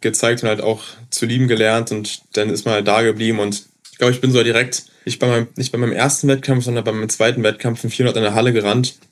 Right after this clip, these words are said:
Ich, ich glaub, bin fünfundfünfzig oder so gerannt, also hat nicht gereicht. Ich bin, glaub ich, an dem ersten Jahr halt nur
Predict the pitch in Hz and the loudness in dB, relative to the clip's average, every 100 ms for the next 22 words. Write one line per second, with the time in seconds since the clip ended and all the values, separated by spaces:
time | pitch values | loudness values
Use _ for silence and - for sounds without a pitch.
0 | - - - - - 104 101 101 101 113 | -16 -14 -8 -8 -4 -4 -4 -4 -4 -2
1 | 110 110 120 - 101 107 104 104 113 95 | -2 0 -2 0 0 2 2 2 2 2
2 | 98 101 - - - - - 123 107 - | 0 -2 -6 -20 -20 -20 -10 -4 -4 -2
3 | 104 104 113 - 113 104 104 113 104 104 | 0 2 0 -2 -2 -2 -2 -4 0 0
4 | 113 - 107 104 117 107 | 0 0 0 2 0 -2